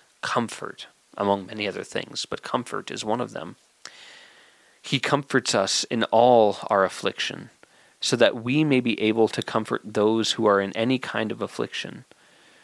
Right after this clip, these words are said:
through the comfort we ourselves receive from God." So God comforts us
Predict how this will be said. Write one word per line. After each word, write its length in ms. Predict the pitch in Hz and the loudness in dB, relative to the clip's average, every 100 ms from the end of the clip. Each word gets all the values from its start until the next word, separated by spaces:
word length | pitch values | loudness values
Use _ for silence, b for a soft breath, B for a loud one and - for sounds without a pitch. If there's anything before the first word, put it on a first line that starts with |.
| b | b
through 280 | - - 135 | -6 2 4
the 100 | 131 | 4
comfort 440 | - 117 104 113 117 | 2 -2 0 -2 -2
we 280 | 113 120 | 0 2
ourselves 600 | 113 98 - 98 92 92 | 2 2 2 2 2 -4
receive 380 | 95 - 104 98 | -10 -8 -8 -10
from 200 | - - | -14 -12
God." 380 | - - - 101 | -8 -6 -6 -6
So 140 | 104 | -6
God 420 | 107 110 120 131 - | -2 2 2 2 -4
comforts 540 | 120 117 - 107 - - | -6 -4 -4 -6 -6 0
us 560 | 95 78 95 - - | 0 0 -4 -6 -6